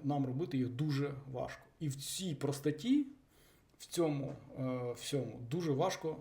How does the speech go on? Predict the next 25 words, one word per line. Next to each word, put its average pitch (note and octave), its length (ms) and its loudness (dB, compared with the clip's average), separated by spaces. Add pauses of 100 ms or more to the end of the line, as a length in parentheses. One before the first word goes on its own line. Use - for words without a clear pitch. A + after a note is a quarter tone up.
(220)
нам, C#3+ 440 2 (380)
е, A#2+ 460 -6 (320)
змінюватись C3+ 800 4
з - 140 -6
часом, C#3+ 580 0
тому C#3+ 260 4
що, - 160 -6 (520)
ще - 260 -2
раз, - 200 -6 (200)
потрібно C3 420 -2 (140)
дуже G#3 240 2
багато E3+ 440 2
енергії, C3+ 600 -2 (100)
дуже E3+ 380 0
багато F#3 380 2
повторів, C#3+ 580 0 (160)
дуже C#3 340 2
багато B2 360 -2
часів E3+ 360 0 (120)
до C#3 140 6
перших, C3+ 400 6
взагалі C3 320 2
до C3 100 2
перших C#3 440 -2
результатів. A2+ 540 -10